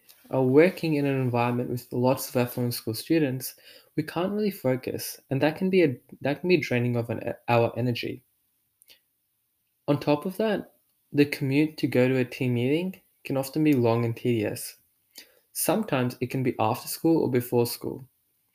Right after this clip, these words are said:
If it's before school, that means that you might have one less hour of sleep. Or that might mean that you didn't have an adequate breakfast, and therefore, for the rest of the day, you're not producing,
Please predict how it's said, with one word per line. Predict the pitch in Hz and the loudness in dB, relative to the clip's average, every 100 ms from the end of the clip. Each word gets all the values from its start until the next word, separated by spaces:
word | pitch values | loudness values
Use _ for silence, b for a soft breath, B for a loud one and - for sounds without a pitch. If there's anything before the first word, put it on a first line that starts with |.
| _ _ 147 | _ _ -8
If | 139 | -2
it's | 143 | 0
before | 143 143 - 190 | 2 2 4 4
school, | 196 - 127 123 123 _ | 2 0 2 2 -4 _
that | - 131 | 0 0
means | 139 135 131 - - _ _ | 2 0 -2 -6 -12 _ _
that | 139 | -2
you | 131 | 0
might | 135 | 0
have | 139 135 123 | 0 -2 0
one | 123 135 143 139 _ | 0 0 -2 -8 _
less | 131 123 - | -2 -2 0
hour | 113 113 117 | 0 2 2
of | 110 | 0
sleep. | - 131 - - - _ _ _ _ B B B B - | -2 -4 -4 -8 -20 _ _ _ _ B B B B -4
Or | 135 135 | 2 4
that | 139 | 4
might | 135 135 135 | 2 0 0
mean | 127 123 123 123 _ | 0 0 0 -4 _
that | 127 123 | 2 4
you | 123 | 4
didn't | 123 120 | 2 -2
have | 123 120 | -4 -4
an | |
adequate | 107 107 104 110 | -4 -4 -4 -4
breakfast, | - 131 - - 117 - - _ | -2 -2 -4 -10 -8 -10 -16 _
and | 123 | -2
therefore, | 123 120 117 123 110 117 B B B B - | 2 2 2 2 2 0 B B B B -6
for | 123 | 2
the | 123 | 4
rest | 131 147 123 | 4 2 -2
of | 117 | -4
the | |
day, | 117 143 120 123 - | 2 4 4 2 -4
you're | 127 | -2
not | 139 139 - | -2 -4 -2
producing, | 147 123 123 120 123 123 | -2 0 -4 -6 -2 -2